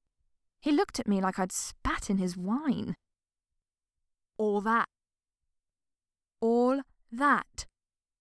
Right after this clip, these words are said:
He is incredulous. "Let me tell you something, Kerry.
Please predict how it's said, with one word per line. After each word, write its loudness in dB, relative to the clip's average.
He 2
is -2
incredulous. -4
"Let -10
me -8
tell 0
you 0
something, -8
Kerry. -6